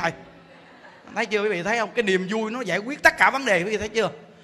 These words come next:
Nên bà nào mà sanh mà không có sữa, cứ nghe Pháp niệm Phật, cừ đi, có sữa liền. Có sữa liền, chứ không nói vòng vo chứ. Còn quý vị biết rằng có đứa bé nhỏ nghe, đứa bé nhỏ đòn cô Ngọc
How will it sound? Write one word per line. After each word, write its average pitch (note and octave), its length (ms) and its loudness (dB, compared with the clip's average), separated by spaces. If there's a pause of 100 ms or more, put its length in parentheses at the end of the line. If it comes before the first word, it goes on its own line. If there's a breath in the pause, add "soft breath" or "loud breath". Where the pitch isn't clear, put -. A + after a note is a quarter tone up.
(160 soft breath)
Nên G#3+ 220 -4
bà F#3 260 10
nào F#3+ 280 4
mà F3+ 120 0
sanh A3 220 -4
mà E3+ 60 -2
không F#3 80 -6
có B3 80 -2
sữa, F#3 360 -2
cứ C4+ 80 -4
nghe B3 180 0
Pháp - 240 4
niệm E3+ 140 -2
Phật, D3+ 120 -4 (220)
cừ F#3 200 8
đi, F#3 100 2 (420)
có B3+ 100 6
sữa G3 200 6
liền. G3+ 160 2 (1800)
Có C4+ 120 6
sữa G#3+ 280 4
liền, G#3+ 180 6
chứ B3 100 -2
không B3 100 -4
nói B3+ 120 0
vòng F#3 200 -2
vo G3+ 220 4
chứ. G3+ 100 -4 (1700)
Còn F#3+ 140 2
quý A#3 40 2
vị G#3 200 4
biết C4 260 0
rằng F#3 220 4
có B3+ 160 4
đứa C4 160 -2
bé C4+ 200 6
nhỏ F#3 420 0
nghe, G3+ 120 -4 (460)
đứa A3+ 100 0
bé C4+ 160 8
nhỏ G3 440 -2
đòn D#3+ 260 -2
cô F#3+ 420 -6
Ngọc D#3 220 -6